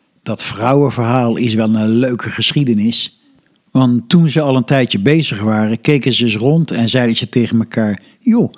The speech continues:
er werken eigenlijk alleen maar vrouwen hier. Zullen we dat zo houden?" En nu is het echt een van hun, eh, verkoopargumenten geworden. Ze willen Madeira in de lichtste stijl maken,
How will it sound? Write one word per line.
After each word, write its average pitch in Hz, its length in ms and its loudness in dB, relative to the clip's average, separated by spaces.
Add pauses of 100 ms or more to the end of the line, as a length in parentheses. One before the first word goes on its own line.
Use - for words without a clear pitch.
(280)
er 147 140 -2
werken 143 320 0
eigenlijk 110 320 -4
alleen 131 320 2
maar 104 160 -2
vrouwen 156 420 0
hier. 117 360 0 (240)
Zullen 160 320 2
we 147 60 2
dat 139 180 0
zo - 120 0
houden?" 147 500 2 (720)
En 139 240 2
nu 165 200 4
is 123 120 -2
het 117 140 -2
echt - 340 -4
een 135 200 2
van 113 180 0
hun, 113 280 2
eh, 110 200 0
verkoopargumenten 127 1120 0
geworden. 101 460 0 (1120)
Ze - 220 0
willen 147 220 2
Madeira 156 540 2
in 123 260 0
de 107 160 0
lichtste 139 580 2
stijl 139 380 0
maken, 101 520 -2